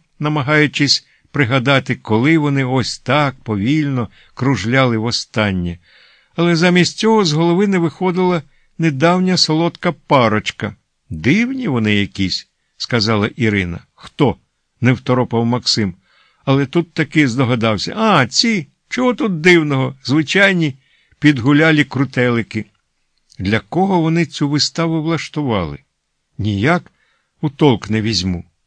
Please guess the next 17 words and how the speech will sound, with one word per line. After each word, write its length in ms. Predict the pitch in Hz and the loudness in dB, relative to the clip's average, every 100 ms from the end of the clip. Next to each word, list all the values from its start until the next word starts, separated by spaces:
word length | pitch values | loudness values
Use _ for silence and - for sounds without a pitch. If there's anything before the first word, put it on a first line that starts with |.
| _ _ _ _ _ | _ _ _ _ _
Чи 180 | - 120 | 0 2
ми 160 | 147 | 2
так 260 | 135 143 - | 2 0 0
схожі 440 | - 147 143 135 | -2 0 2 2
збоку 400 | 104 95 143 - | 0 0 -2 0
на 140 | 123 120 | -2 0
двох 340 | 123 131 - | 0 -2 -2
лохів, 520 | 120 131 139 156 143 _ _ _ _ _ _ _ - | 0 0 -2 -4 -6 _ _ _ _ _ _ _ -6
яких 400 | 131 143 - _ _ _ _ | 2 0 0 _ _ _ _
отак 360 | 135 131 - - | -2 0 0 2
легко 360 | 135 139 - 143 | 2 2 0 2
розвести? 760 | 127 117 113 - - 143 139 _ _ _ _ _ _ - | 2 2 0 0 0 -2 -2 _ _ _ _ _ _ -6
Поки 320 | 254 - 220 | -4 -2 -4
що 380 | - - 202 175 _ _ _ _ _ - | -4 0 0 0 _ _ _ _ _ -6
нас 340 | 131 196 190 175 | 0 2 0 0
із 200 | 147 - | -4 -2
тобою 560 | 160 147 185 185 156 | -4 2 2 4 0